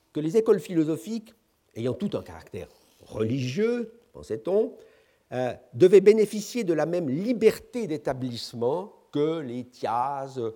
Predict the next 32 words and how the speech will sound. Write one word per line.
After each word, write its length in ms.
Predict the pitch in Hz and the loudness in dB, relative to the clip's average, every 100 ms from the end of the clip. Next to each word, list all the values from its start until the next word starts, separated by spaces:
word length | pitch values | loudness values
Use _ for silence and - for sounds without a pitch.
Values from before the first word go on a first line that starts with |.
| - - | -10 -8
orgéons 880 | 107 101 82 110 110 117 147 147 | -8 -8 -8 -4 0 0 2 2
et 60 | 110 | 0
autres 340 | 131 160 - | -2 -4 -6
très 180 | 110 135 | -6 -2
nombreuses 480 | 123 117 113 156 127 - _ - | -2 -2 0 -2 -2 -18 _ -10
associations, 840 | 131 - 120 131 110 - 147 143 - _ _ _ _ 110 | -8 -8 -10 -8 -8 -6 -8 -8 -14 _ _ _ _ -6
euh, 220 | 117 - | -4 -4
cultuelles 720 | - 139 110 110 131 147 117 | -6 -8 -8 -4 -2 0 -2
de 240 | 127 123 - | 2 2 0
ce 180 | - 107 | -8 -8
type. 480 | - - 117 - - _ - | -8 -10 -12 -12 -20 _ 0
Mais 100 | 185 | 2
cette 200 | 185 170 | 2 -2
idée 200 | 160 180 | 0 2
repose 300 | 147 151 143 | 2 0 -2
en 80 | 139 | -2
fait 200 | 185 - | -4 -8
sur 140 | 123 | -10
une 140 | 123 110 | -10 -6
théorie 460 | 131 117 123 98 - _ _ _ | -6 -6 -6 -8 -12 _ _ _
arbitraire, 840 | 101 110 117 107 - 135 131 101 - _ _ _ _ _ - | -12 -10 -10 -6 -2 4 4 2 -6 _ _ _ _ _ -10
euh, 220 | 104 90 | -6 -6
du 160 | 92 120 | -8 -10
philologue 420 | 117 117 117 110 | -4 0 2 2
allemand, 440 | 110 104 107 90 - _ | -2 -2 -6 -8 -14 _
euh, 120 | 87 - - | -16 -14 -10
von 200 | 113 85 82 | -8 -8 -10
Wilamowitz, 880 | 107 98 98 127 160 220 - - - _ _ _ - | -8 -6 0 2 2 0 -10 -16 -20 _ _ _ 6
théorie 320 | 180 170 214 | 6 6 -2
qui 120 | 147 | -2
a 20 | |
été, 360 | 123 143 135 | -4 -4 -8